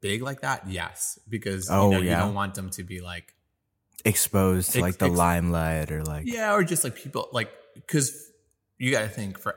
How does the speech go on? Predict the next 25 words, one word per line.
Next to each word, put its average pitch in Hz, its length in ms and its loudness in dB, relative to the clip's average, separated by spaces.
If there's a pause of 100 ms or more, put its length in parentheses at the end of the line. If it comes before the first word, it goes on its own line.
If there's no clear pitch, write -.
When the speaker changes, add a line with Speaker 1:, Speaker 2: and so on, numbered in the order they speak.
Speaker 1:
every, 113 840 -6 (200)
I'm 104 140 -4
talking, 95 360 -6
like, 87 160 -12 (420)
big 98 240 -2
people, 92 320 -14
right? 95 340 -6
Like, 85 100 -2
Speaker 2:
Yeah. 78 180 0
Speaker 1:
when 107 140 -4
you 143 120 -2
make 117 260 -4
it 117 100 -10
to - 100 -12
that 104 240 -6
level, 98 440 -10 (480)
the 98 160 -2
amount 123 260 0
of 135 60 -6
people 127 180 -4
that 101 120 -4
love 117 240 -4
you, 143 340 -8
there's 98 360 -6
a 90 120 -12